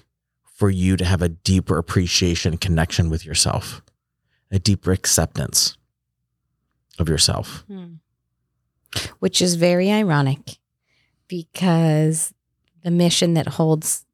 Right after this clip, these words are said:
Speaker 2: my company together is helping the people who join our community to find a deeper connection and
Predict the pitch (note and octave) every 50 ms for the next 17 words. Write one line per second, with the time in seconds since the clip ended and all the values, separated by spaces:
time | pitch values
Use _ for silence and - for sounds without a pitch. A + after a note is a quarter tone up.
0 | _ _ _ - D3+ D3+ D3 - - E3+ E3+ - D#3 D#3 D3+ C#3+ - - C#3+ C#3+
1 | D3+ D#3+ A3 A#3+ G3+ D3+ C#3+ D3 - - D#3 D3+ D3+ - - - - - - F3
2 | E3+ E3+ - E3+ E3 D#3+ D#3 D#3 D3+ D3+ _ _ _ _ _ _ _ _ _ _
3 | _ _ _ _ _ - E3+ E3 - - F3+ F3 - E3+ E3 D#3+ D3+ D3+ E3 D#3+
4 | D#3 D3+ D3+ D3+ D3 D3 D3 C#3+ D3 D3+ - - - - _ _ _ _ - E3
5 | D#3 D#3 D#3 D3 C#3+ C#3+ - D3+ D3 D3+ D#3+ G3+ A#3+ A3+ E3 - - A2+ - -
6 | _ - - - D#3 D3 D3 D3 D3 D3 D3 C#3+ D3 D3 - F3 - - D#3+ C#3
7 | D3 D#3+ D#3+ D#3 D#3 C#3+ D3 D#3 - - E3 E3 E3 - - D#3+ D3+ D3 C#3+ D3
8 | - - - D#3+ D3+ D3+ D#3 D#3 D3+ D3+ D3 D3+ D3 D3+ D#3 D#3+ E3